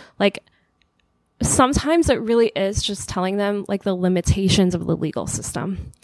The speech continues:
You know, we, even though we believe you and it's very clear what you've suffered here, doesn't mean it's necessarily, like,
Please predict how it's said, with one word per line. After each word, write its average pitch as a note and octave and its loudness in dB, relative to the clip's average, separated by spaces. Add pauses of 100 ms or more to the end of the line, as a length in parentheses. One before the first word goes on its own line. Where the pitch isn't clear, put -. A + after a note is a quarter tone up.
(240)
You A3 0
know, F3+ 4
we, G3+ 0 (100)
even B3+ 4
though A#3+ 6
we A3 4
believe G#3+ 4
you G3 2
and F#3+ 0
it's - -4
very G#3 4
clear G3+ 2
what G3 2
you've F#3+ -2
suffered G#3 -2
here, A#3+ 2 (300)
doesn't G3 0
mean G#3 2
it's F#3+ 0
necessarily, F#3 2
like, E3 2